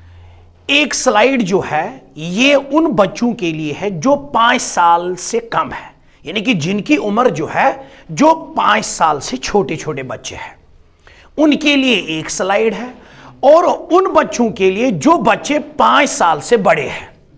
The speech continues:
जैसे कि आप लोग हो मैट्रिक क्लास के। वैसे आप तो पाँच साल से बहुत ज़्यादा ऊपर हो,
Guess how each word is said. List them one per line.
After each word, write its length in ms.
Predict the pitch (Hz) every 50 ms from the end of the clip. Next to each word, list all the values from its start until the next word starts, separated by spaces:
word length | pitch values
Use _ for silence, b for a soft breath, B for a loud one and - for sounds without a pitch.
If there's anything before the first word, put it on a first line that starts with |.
| - _ -
जैसे 380 | 131 156 - - - 208 185 156
कि 260 | - 147 160 202 226 - - B B B B B B B B -
आप 240 | 214 196 185 - 175
लोग 280 | 160 156 139 123 113
हो 260 | - - 127 110 - - _ - - -
मैट्रिक 360 | 196 196 170 - 175 147 120
क्लास 380 | - 120 113 98 92 - - -
के। 120 | - - _ b b b b b b b b b b b b b 123
वैसे 240 | 127 135 - - 180
आप 240 | 185 180 165 139 -
तो 100 | 147 -
पाँच 300 | 139 - 156 170 180 175
साल 220 | - 196 196 196
से 160 | - - 214
बहुत 320 | 190 151 147 123 185 202 156
ज़्यादा 260 | 156 185 190 208 202 190 196 - - - -
ऊपर 300 | 185 180 143 - 226 226
हो, 340 | 202 202 254 262 - - B